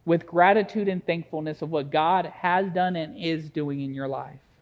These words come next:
Because what God has done, we are called to humble submission, unhindered worship, and to embrace His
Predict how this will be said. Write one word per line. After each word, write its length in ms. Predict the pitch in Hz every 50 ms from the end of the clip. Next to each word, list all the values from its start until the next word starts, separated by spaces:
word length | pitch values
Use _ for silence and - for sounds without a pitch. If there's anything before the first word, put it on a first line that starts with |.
| _ _ _ _ _ _ _ _ _ _ _ _ _ _ _ _ _ _ _ _ _ _ _ _ _ -
Because 360 | 202 175 - 233 220 202 202
what 160 | 220 208 196
God 340 | 202 196 202 208 208 214 202 - - - -
has 360 | - - 240 233 226 226 226 214
done, 420 | 190 202 180 180 190 220 240 240 - - - -
we 80 | 240 240
are 120 | 233 233
called 240 | 240 254 240 233 196
to 100 | 214 196
humble 400 | - - 254 240 240 262 262 262
submission, 840 | 254 - 254 220 214 208 214 226 - - 233 226 233 226 226 - _ _ _ _ _ _ _ _ -
unhindered 680 | - 208 226 220 226 233 254 247 240 247 247 220 214 208
worship, 440 | 208 208 214 214 214 - 220 208 214
and 160 | 185 214 220
to 120 | 233 220
embrace 680 | 214 208 208 202 190 180 196 202 220 226 240 247 226 -
His 220 | - - 226 214